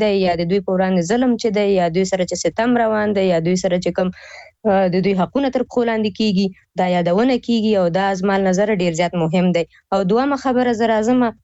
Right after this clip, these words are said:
کوم، ا، نړیوال چې، ا، یادونه کوي، یا د ښځو د حقونو یادونه کوي،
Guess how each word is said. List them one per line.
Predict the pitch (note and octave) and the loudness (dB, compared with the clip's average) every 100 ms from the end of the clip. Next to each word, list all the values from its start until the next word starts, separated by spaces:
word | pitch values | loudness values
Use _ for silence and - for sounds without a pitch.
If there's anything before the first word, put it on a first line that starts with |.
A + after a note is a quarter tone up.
| _ - | _ -2
کوم، | B3+ | 2
ا، | C4+ A#3+ A#3+ A#3+ A#3+ | 2 2 0 2 0
نړیوال | A#3+ B3+ C4 B3+ - | 0 0 0 -2 -2
چې، | A#3 | -4
ا، | - _ _ _ _ _ _ - G#3+ G#3 G3+ G3+ G#3 | -4 _ _ _ _ _ _ -4 0 2 2 2 0
یادونه | G#3+ A3 B3+ B3 | 0 0 2 0
کوي، | A#3+ A3 G#3 G#3 | 0 -2 0 0
یا | G3 | 0
د | F#3+ | -2
ښځو | A3+ A3+ | 0 0
د | G#3 G3+ | 0 -2
حقونو | F#3+ - A#3+ A3 G3 - _ _ | -2 0 0 2 -2 -8 _ _
یادونه | G#3+ G#3+ G3 G#3 G#3+ | -2 0 0 2 2
کوي، | G#3 G#3+ G3+ | 0 0 0